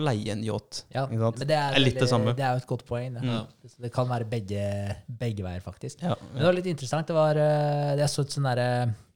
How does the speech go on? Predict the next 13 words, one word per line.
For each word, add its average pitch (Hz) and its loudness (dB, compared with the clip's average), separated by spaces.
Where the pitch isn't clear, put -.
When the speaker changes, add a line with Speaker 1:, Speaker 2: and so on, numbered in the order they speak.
Speaker 2:
eh, 123 0
blant 139 -2
alle 113 0
millionærene 127 -2
i 117 -4
statene, 123 -2
da, 151 2
så 135 -6
basically 117 -2
ti 120 0
millioner 113 2
norske, 123 -4
da, 151 2